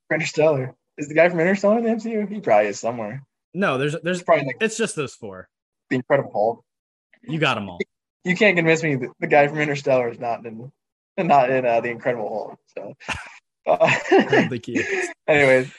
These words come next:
Speaker 2: Funnily
Speaker 1: So
Speaker 2: enough, you're gonna ask me a question about Annihilation, the comic run, aren't you?
Speaker 1: Uh, my question is about X-Men Apocalypse,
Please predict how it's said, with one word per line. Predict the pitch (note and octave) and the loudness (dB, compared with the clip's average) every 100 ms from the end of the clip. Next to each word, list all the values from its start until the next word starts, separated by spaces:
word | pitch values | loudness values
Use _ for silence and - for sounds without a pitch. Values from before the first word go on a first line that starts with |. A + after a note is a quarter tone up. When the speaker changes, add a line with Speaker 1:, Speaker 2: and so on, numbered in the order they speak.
| _ | _
Speaker 2:
Funnily | - C#4 D4+ | -2 0 6
Speaker 1:
So | A#3 | 6
Speaker 2:
enough, | F#3 F3 C3 | 6 4 0
you're | D#3 G#3 | -2 0
gonna | A#3 | 0
ask | F3+ F3+ | 0 -2
me | F3 | -2
a | D#3 | -2
question | E3 D3 - C#3+ | 0 -2 -2 -2
about | A#2+ A#2 A2 G#2+ - _ _ _ _ _ | 0 0 0 -2 -6 _ _ _ _ _
Annihilation, | A2+ A#2 C3 A#2+ A#2 A#2 - G2+ | -6 -2 0 0 -4 -6 -10 -14
the | F#2+ | -10
comic | D3 E3+ G2+ | -8 -8 -10
run, | G2 F#2 | -12 -10
aren't | A#2 A2 | -12 -12
you? | E2 D#2 _ _ - - - - B3 - | -16 -20 _ _ -20 -20 -16 -14 -6 4
Speaker 1:
Uh, | D3+ | 6
my | D#3+ | 6
question | - F3 E3 - F#3+ | 4 2 0 0 0
is | D#3+ | 2
about | D#3+ D3 C#3 | 4 4 4
X-Men | D3 D3+ F3 | 2 0 -2
Apocalypse, | C#3+ - A#2+ C3+ - - - | -2 2 2 2 -4 -16 -18